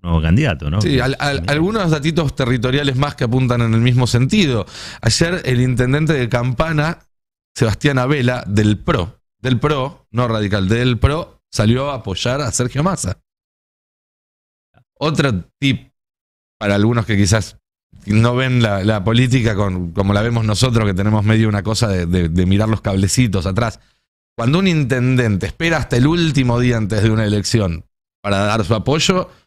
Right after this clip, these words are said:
Speaker 2: lo hace mirando números.
Speaker 1: Claro.
Speaker 2: No lo hace porque el último día se dio cuenta de que esa era su vocación democrática. Otro tip. Otro dato que pasó desapercibido y para mí es sumamente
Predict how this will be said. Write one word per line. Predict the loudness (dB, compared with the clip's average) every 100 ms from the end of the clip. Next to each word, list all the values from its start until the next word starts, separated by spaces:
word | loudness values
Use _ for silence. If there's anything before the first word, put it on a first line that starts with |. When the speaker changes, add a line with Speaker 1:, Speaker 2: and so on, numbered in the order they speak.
| _ _ -2
Speaker 2:
lo | 0 0
hace | 0 2
mirando | 2 2 2 2
números. | 2 0 -4 -10 _
Speaker 1:
Claro. | -12 -6 -2 0
Speaker 2:
No | 0 0
lo | -4 -4
hace | -6 -6 -4
porque | -2 -2
el | 0
último | 0 0 0 0
día | -2 -2
se | -2
dio | 0 0 -2
cuenta | -4 -4 -2 -2 -4 -8 -16 -6
de | -2
que | 0
esa | 0 0
era | -2 -2
su | -2
vocación | -2 -2 -4 -2 -2
democrática. | -2 -2 -4 -4 -6 -6 -10 -14 -20 _ _ _ _
Otro | -2 0 0
tip. | 0 -2 -4 -8 -8 -10 -16 -20 _ _ -8
Otro | -2 0 2
dato | 0 0
que | 0
pasó | 0 2 2
desapercibido | 2 2 2 2 2
y |
para | 0 0
mí | 0
es | 0
sumamente | 0 2 2 2 0 0 -2 -4